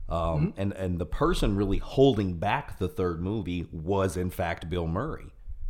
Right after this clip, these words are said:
Speaker 2: Right, because Dan Aykroyd and Ramis and obviously Ivan Reitman, the original, um, producer slash director, I don't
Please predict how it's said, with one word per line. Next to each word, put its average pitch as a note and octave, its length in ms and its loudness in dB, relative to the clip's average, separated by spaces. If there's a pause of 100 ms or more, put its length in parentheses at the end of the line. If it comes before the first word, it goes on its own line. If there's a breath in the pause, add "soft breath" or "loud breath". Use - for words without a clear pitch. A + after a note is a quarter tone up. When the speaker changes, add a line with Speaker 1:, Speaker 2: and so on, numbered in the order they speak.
(120)
Speaker 2:
Right, C#3 260 4
because C3+ 460 -2 (800)
Dan C#3+ 220 0
Aykroyd C3+ 680 2
and B2 560 -8
Ramis B2+ 420 -2
and C3 120 -6
obviously B2+ 340 -4
Ivan A#2+ 240 -4
Reitman, C#3 480 -2 (560 loud breath)
the A#2 120 -8
original, A#2+ 500 -6 (560 soft breath)
um, A2 420 -8 (640)
producer B2+ 380 -6
slash A#2 300 -6
director, A#2+ 380 -8
I - 20 -8
don't A2 280 -10